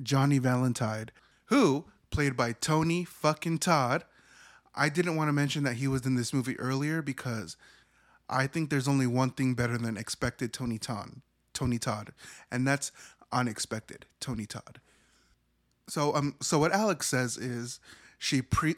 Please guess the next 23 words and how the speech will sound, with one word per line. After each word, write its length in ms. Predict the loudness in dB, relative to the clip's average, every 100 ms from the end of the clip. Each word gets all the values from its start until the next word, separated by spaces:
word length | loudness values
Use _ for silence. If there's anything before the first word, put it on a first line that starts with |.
| -2
she 180 | -2 -2
pleads 500 | -4 -8 -10 -10 -8
to 100 | -8
the 120 | -8
doorman, 500 | -6 -4 -2 -4 -6 -16 -20 _ -10
"Keep 360 | 0 0 2 -2 _ _ _ _ _ -2
that 260 | 2 2
man, 520 | 4 4 4 2 -2 -6 _ _
Nathaniel, 680 | -6 -2 0 0 0 -2 -4 -6
the 160 | -4
Jinn, 440 | 0 2 2 0 -6 -12 -18 -4
from 200 | 0 2
getting 240 | 4 4
into 180 | 2 2
the 100 | 2
party 300 | 0 0 -8
because 280 | -8 -8 -6
he's 140 | -4
trying 300 | 0 2 0
to 100 | -2
kill 260 | -4 -4 -4
her." 260 | -10 -14 _ -20 -20 -20 _ _ _ _ _ _ -4
Now, 400 | 0 0 -2